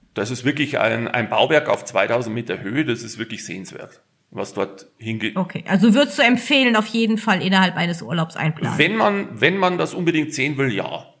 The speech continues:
Speaker 1: Also ich persönlich, ja, mir wäre es im Prinzip zu weit weg, ich bin ein bequemer Mensch. Ja, ich fühle mich wohl in Dahab, aber wenn man natürlich, ähm, auch mal eine historische Stätte sehen will, ganz gerne dorthin.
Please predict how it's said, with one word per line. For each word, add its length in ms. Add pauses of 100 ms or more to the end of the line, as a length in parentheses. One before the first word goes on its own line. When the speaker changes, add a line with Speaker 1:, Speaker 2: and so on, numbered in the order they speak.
(400)
Speaker 1:
Also 120
ich 200
persönlich, 720 (840)
ja, 280
mir 420
wäre 340
es 200
im 160
Prinzip 580
zu 100
weit 240
weg, 200
ich 160
bin 100
ein 40
bequemer 360
Mensch. 400 (480)
Ja, 260
ich 360
fühle 220
mich 180
wohl 200
in 140
Dahab, 540 (760)
aber 340
wenn 120
man 80
natürlich, 480
ähm, 560
auch 160
mal 100
eine 80
historische 480
Stätte 320
sehen 360
will, 220 (440)
ganz 260
gerne 240
dorthin. 540